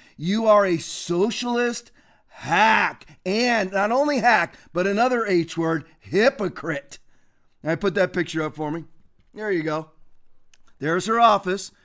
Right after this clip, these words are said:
There's where the riot happened. Office, riot. There's where she is. She is, look at, she's not even on the street.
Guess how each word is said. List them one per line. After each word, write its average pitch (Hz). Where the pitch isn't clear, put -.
There's 175
where 196
the 202
riot 196
happened. 139
Office, 180
riot. 175
There's 151
where 190
she 214
is. 165
She 170
is, 160
look 269
at, -
she's 294
not 302
even 262
on 247
the 233
street. 285